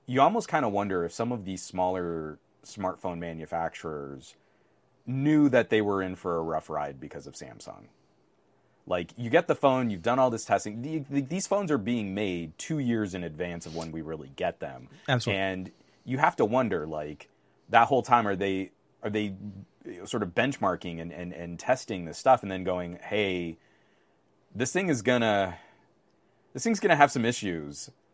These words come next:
Speaker 1: but we need to put out a phone this year,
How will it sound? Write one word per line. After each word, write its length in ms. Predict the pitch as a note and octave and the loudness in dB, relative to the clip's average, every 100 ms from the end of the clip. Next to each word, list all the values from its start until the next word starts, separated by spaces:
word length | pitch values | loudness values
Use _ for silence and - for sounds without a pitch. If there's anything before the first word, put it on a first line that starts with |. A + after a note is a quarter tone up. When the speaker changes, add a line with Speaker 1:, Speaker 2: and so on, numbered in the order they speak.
| _ _ | _ _
Speaker 1:
but 240 | G#2+ B2 B2 | 2 4 4
we 100 | B2 | 4
need 160 | C#3 | 2
to 60 | C#3+ | 0
put 180 | - C#3 | 4 8
out 140 | A2 | 8
a 40 | G#2+ | 8
phone 280 | C3 A2+ | 4 2
this 200 | F#2+ E2+ | 0 -6
year, 460 | E2+ D#2+ D#2 D#2+ D#2+ | -6 -6 -4 -4 -8